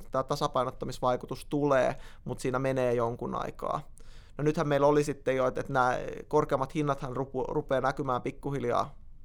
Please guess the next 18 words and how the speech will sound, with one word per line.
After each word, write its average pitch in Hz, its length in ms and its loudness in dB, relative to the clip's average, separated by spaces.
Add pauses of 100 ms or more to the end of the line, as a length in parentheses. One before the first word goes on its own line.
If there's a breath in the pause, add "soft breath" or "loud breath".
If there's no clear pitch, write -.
(200)
kysynnässä. 175 560 -2 (460 loud breath)
Ää, 135 220 6
että 127 100 -4
kansainvälinen 127 720 2 (140)
energiajärjestö 131 840 2
jo, 117 300 0 (400 soft breath)
jo 127 60 0
niin 131 160 -2
kuin 123 240 -6
nyt, 131 300 -6 (420 soft breath)
ää, 113 380 4
aiemmin 143 360 4
tällä 139 280 8
viikolla 123 460 2
alensi, 151 480 4 (200 loud breath)
ää, 131 80 -4 (480)
kysynnän 143 340 -4
kasvuennustettaan. 156 1120 0